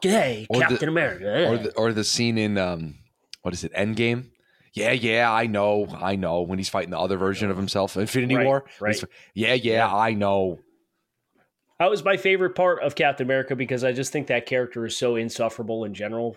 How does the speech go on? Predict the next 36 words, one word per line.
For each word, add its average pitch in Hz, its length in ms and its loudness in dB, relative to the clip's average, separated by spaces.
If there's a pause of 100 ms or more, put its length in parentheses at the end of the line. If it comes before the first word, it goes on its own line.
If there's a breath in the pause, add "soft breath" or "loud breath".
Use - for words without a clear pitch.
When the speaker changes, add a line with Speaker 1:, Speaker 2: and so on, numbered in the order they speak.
Speaker 1:
with 107 180 -12
the 101 100 -12
righteousness 104 600 -8
of 113 140 0
it. 123 240 -6
Speaker 2:
And 143 120 4
it 127 60 0
was 135 160 0
very 139 220 4
self-aware 156 560 2
in 107 100 2
the 101 60 0
last 98 200 2
couple 107 220 -2
Speaker 1:
Yeah, - 60 2
Speaker 2:
of - 60 -2
Speaker 1:
the, 82 80 0
Speaker 2:
movies, 76 180 -2
Speaker 1:
the, - 80 0
Speaker 2:
and 90 80 2
I 101 80 4
Speaker 1:
the, 131 80 2
Speaker 2:
appreciate 127 220 2
Speaker 1:
the 95 40 4
Speaker 2:
it. 90 60 4
Speaker 1:
self-aware 160 500 4
and 147 140 2
self-deprecating 139 1000 0 (180)
piece 147 300 -4
of 107 120 -4
that 120 180 2
commentary 110 560 -4
of 98 80 -12
fighting 110 360 -2
the 107 220 -6
older, 117 560 -4